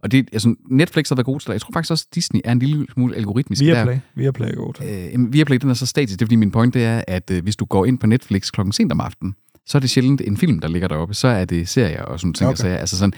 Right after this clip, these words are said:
Speaker 1: jeg, det er ikke noget, jeg ved med, med sikkerhed, men jeg synes, jeg har lagt mærke til, at den i hvert fald shuffler sig rundt, afhængig af, hvor og når på dagen, at jeg ser det. Øh, midt på dagen, der er det ikke Ringenes Herre, der er der, der er det altså mere sådan noget, øh, sitcom, sjov
Speaker 3: Det er helt
Speaker 1: og
Speaker 3: sikkert, at
Speaker 1: dokumentar,
Speaker 3: Netflix,
Speaker 1: der
Speaker 3: de gør noget i den, den dur der.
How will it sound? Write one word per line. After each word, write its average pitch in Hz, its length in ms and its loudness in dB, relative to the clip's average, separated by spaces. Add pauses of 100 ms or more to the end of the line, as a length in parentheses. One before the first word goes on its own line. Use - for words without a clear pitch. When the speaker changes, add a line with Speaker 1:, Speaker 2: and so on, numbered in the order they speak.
(260)
Speaker 1:
jeg, 113 80 -2 (760)
det 131 80 6
er 127 40 4
ikke 156 120 4
noget, 156 100 6
jeg 143 60 4
ved 160 120 4
med, 101 180 2
med 107 120 0
sikkerhed, 143 240 2
men 117 100 6
jeg 104 80 4
synes, 160 160 0
jeg 147 80 2
har 117 80 2
lagt 104 160 0
mærke 123 340 0
til, 113 420 -4
at 101 120 -4
den 101 100 4
i 101 40 4
hvert 120 140 2
fald 104 100 -4
shuffler 92 300 -2
sig 92 220 -4
rundt, 143 200 2
afhængig 95 360 0
af, 90 80 -2
hvor 113 180 0
og 98 80 0
når 110 180 -2
på - 100 -12
dagen, 98 320 -2
at - 60 -8
jeg 78 100 -8
ser 110 200 -4
det. - 120 -18 (640)
Øh, 95 180 -2
midt 147 160 4
på - 60 -2
dagen, 113 220 4
der 110 60 4
er 110 40 2
det 101 80 0 (100)
ikke 117 340 2
Ringenes 101 280 0
Herre, 107 200 0
der - 80 -4
er 64 220 -6
der, 95 80 -4
der 101 120 -4
er 107 40 0
det 95 80 -2
altså 87 140 -4
mere 101 100 2
sådan 98 180 0
noget, 78 200 -4
øh, 76 60 -8
sitcom, 80 580 -6
sjov 98 140 -2
Speaker 3:
Det 92 60 0
er 131 60 2
helt 151 100 4
Speaker 1:
og - 40 -2
Speaker 3:
sikkert, 139 160 0
at 127 60 2
Speaker 1:
dokumentar, 101 260 -2
Speaker 3:
Netflix, 117 220 0
Speaker 1:
der 82 80 -8
Speaker 3:
de 98 80 -8
gør 113 180 0
noget 101 200 -2
i 90 40 -10
den, 92 120 -8 (220)
den 101 140 -6
dur 90 140 -12
der. 80 140 -16